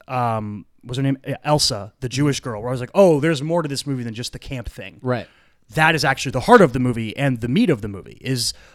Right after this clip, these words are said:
Speaker 1: the relationship between Jojo and Elsa
Speaker 2: Mm-hmm.
Speaker 1: and Jojo's sort of slow erosion of Nazism.
Speaker 2: <laughs> Yeah.
Speaker 1: <laughs> Um,
Speaker 2: Which he didn't really have in the first place is, like, kind
Speaker 1: yes,
Speaker 2: of the
Speaker 1: the whole, it's,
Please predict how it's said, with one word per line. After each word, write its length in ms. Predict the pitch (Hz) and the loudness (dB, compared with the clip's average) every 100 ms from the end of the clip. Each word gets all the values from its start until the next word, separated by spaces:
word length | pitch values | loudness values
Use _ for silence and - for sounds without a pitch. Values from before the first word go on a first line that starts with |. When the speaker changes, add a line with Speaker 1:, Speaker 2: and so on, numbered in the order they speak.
| - | -2
Speaker 1:
the 120 | 143 | 2
relationship 520 | 139 135 147 156 147 | 2 2 0 -2 -4
between 240 | 113 - 117 | -4 -4 -4
Jojo 360 | 135 123 117 110 | -2 -2 -2 -4
and 80 | |
Elsa 420 | 131 147 - 95 - - | -2 -2 -4 -10 -14 -18
Speaker 2:
Mm-hmm. 160 | 107 120 - _ 143 | -18 -18 -20 _ -2
Speaker 1:
and 360 | 135 123 113 - | 0 0 -4 -6
Jojo's 800 | 160 156 143 160 156 139 131 - _ _ _ _ _ _ _ | 2 2 2 2 2 0 -4 -6 _ _ _ _ _ _ _
sort 280 | - 170 151 | -8 -4 -2
of 300 | 139 120 - _ _ | -2 -6 -14 _ _
slow 840 | - - - 165 165 170 160 147 - - _ - - _ | -2 0 2 4 6 6 4 0 -6 -20 _ -20 -20 _
erosion 580 | - 175 151 160 151 147 | 0 2 6 6 6 4
of 100 | 135 | 0
Nazism. 840 | 131 139 - 147 117 151 - 226 - | 2 2 0 -4 0 4 8 8 8
Speaker 2:
<laughs> 300 | 269 202 - | 6 6 4
Yeah. 440 | 294 - 277 - 247 | 4 2 -2 -4 -8
Speaker 1:
<laughs> 40 | 262 - _ - - - - - - | -10 -12 _ -14 -14 -14 -18 -20 -6
Um, 600 | 156 151 147 139 135 127 | 0 4 4 4 4 2
Speaker 2:
Which 220 | 135 170 - | 0 -4 -4
he 100 | 180 | -6
didn't 400 | 131 208 190 - 127 113 | -2 -2 -2 -6 -12 -4
really 320 | 170 156 127 | -2 -2 -4
have 380 | - 147 139 123 | -4 -2 -2 -4
in 120 | 113 | -10
the 80 | 104 | -10
first 400 | - 135 131 - | -6 -4 -4 -8
place 440 | 95 92 110 - | -16 -16 -16 -14
is, 200 | 123 113 | -12 -8
like, 180 | 127 117 | -8 -8
kind 200 | - 147 | -2 2
Speaker 1:
yes, 340 | 165 127 120 | 2 2 -2
Speaker 2:
of 60 | 147 | 0
the 60 | - | -2
Speaker 1:
the 20 | |
whole, 140 | - - | -2 -2
it's, 300 | 185 - | -2 -2